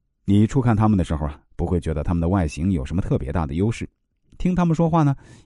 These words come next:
也听不出有多大的内涵，甚至感觉他们的反应呢，也不是多快。可是啊，有的节目需要的就是他们的这种感觉，毫无攻击性，令观众感觉啊，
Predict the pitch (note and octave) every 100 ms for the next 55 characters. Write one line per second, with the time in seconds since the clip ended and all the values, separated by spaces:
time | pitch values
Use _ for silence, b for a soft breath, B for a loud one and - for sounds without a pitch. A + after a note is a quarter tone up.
0 | b A#2+ A#2+ - G#3+ A#3 - B2 D2+ -
1 | C#3+ D#3+ C3+ E2 E2 G2 - E2+ - _
2 | _ - F#2+ E2+ C#2 C3 D#2+ F2 b b
3 | - E3+ E3 - - C2+ G2+ D3 A#2 F#2+
4 | C#2+ - G#2 A2+ - D3+ _ _ _ _
5 | _ - - - - b b b A#2 A#2+
6 | D3 C#3 C#3+ D#3+ - F#3 F3+ B2+ C3 G3+
7 | E3+ D2+ - F2 D2 F#2+ C#2 C2 B1 A#1+
8 | - - b b - - G#2 G#2+ D#2+ G#2
9 | C3+ C#3+ - D#3 - - _ _ - A2
10 | G2 G#2+ G#2 F2+ D2+ C#2 D#2 D#2+